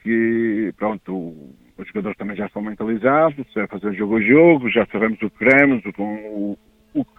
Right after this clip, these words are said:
queremos fazer no jogo, e vamos acabar, eh, os,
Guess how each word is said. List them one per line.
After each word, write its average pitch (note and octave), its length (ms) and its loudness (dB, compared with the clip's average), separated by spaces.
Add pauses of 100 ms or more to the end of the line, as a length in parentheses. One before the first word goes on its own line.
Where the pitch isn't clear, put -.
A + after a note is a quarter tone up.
(180)
queremos C3 260 2
fazer A#2 240 0
no A#2+ 140 0
jogo, E3 320 2 (760)
e A2 120 0
vamos A2+ 420 2
acabar, A2+ 540 2
eh, G#2+ 160 2
os, A2 200 -2